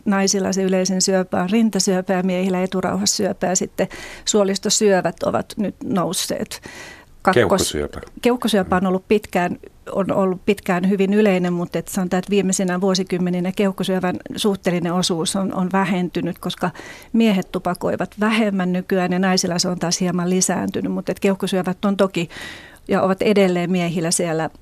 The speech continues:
Speaker 1: ää, kolmen kärjessä, mutta et suolistosyöpien nousu on ollut merkittävä, elikkä,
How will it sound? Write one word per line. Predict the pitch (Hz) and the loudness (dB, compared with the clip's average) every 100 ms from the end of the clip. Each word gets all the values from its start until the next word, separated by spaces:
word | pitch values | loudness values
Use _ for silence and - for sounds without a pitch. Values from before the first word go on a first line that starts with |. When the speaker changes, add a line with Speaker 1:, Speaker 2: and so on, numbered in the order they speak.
| - - | -20 -6
Speaker 1:
ää, | 180 165 - - - | -4 -2 -4 -6 -2
kolmen | 196 180 170 | 0 2 0
kärjessä, | 180 180 170 202 190 - | 0 -2 -2 -2 -2 -2
mutta | 185 202 | -4 -2
et | |
suolistosyöpien | - 226 180 - 202 180 180 175 185 | 0 0 0 -2 0 0 -2 -2 -2
nousu | 170 180 202 | -2 -2 -2
on | - | -2
ollut | 185 185 - | -2 -2 -2
merkittävä, | - 180 190 - - - - | -2 -2 -4 -10 -8 -6 -6
elikkä, | - - | -6 -8